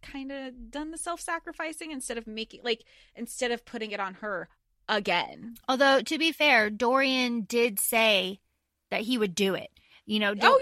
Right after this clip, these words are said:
Speaker 1: yeah.
Speaker 2: yeah, Dorian said, and, and I know you, you were afraid for Dorian's life this whole book. Uh,
Speaker 1: Mm-hmm.
Speaker 2: Dorian said over and over and over again, and, and you said, like, "Sarah's really, like, driving the point home," that Dorian was willing to make the sacrifice.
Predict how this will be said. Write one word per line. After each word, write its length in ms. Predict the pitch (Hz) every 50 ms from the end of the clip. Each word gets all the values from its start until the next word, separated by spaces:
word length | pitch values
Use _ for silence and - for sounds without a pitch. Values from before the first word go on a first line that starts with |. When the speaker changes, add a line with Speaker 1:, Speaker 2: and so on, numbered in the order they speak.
| 539 571 605
Speaker 1:
yeah. 200 | 539 - 226 208
Speaker 2:
yeah, 80 | 220 220
Dorian 380 | 262 262 269 302 320 330 302
said, 280 | - 294 269 262 254 220
and, 300 | - 233 233 233 214 -
and 300 | - 220 233 226 220 220
I 140 | - 226 233
know 460 | 233 254 262 269 254 247 233 247 233 _ _ _ _ _ _ -
you, 240 | 233 233 294 320 269 233 -
you 440 | 240 247 277 302 330 330 311 294
were 300 | 262 220 240 262 247 226
afraid 380 | 208 220 - - 254 240 233 -
for 140 | - 220 208
Dorian's 420 | 233 233 226 214 190 190 196 190
life 320 | 202 202 214 226 226 - -
this 160 | 180 175 -
whole 160 | - 180 180
book. 320 | 175 180 - - - - - _ _ _ _ _ _ - - - -
Uh, 220 | - 214 202 190 -
Speaker 1:
Mm-hmm. 420 | - 269 277 - - - 175 208 220
Speaker 2:
Dorian 400 | 208 269 262 285 302 302 285 269
said 200 | - 277 240 240 226 -
over 220 | 247 247 226 254
and 100 | 254 247
over 220 | 240 233 208 220 226
and 80 | 226
over 180 | 269 277 254 277
again, 260 | 269 220 214 202 208
and, 160 | 208 202 196 -
and 400 | - 214 208 202 202 196 147 -
you 220 | - 220 226 240 233
said, 460 | - - 233 208 202 196 190 180 190 -
like, 240 | - - 196 190 -
"Sarah's 460 | - - 233 220 220 208 202 185 196
really, 260 | 208 220 214 208 196
like, 140 | 190 190 190
driving 340 | - 220 202 208 202 202 190
the 100 | 185 180
point 360 | - _ - 240 233 - -
home," 340 | 202 220 214 214 208 196 196 - _ _ _ _ _ -
that 280 | 208 208 - - 196
Dorian 500 | 202 247 226 247 277 294 294 285 269 254
was 180 | 233 226 226 214
willing 560 | 208 180 208 220 233 233 220 202 190 185 185 185
to 120 | - 208
make 300 | 196 202 208 202 190 _ -
the 100 | 185 185
sacrifice. 840 | - - 170 170 - - 185 - - - - - 180 - - -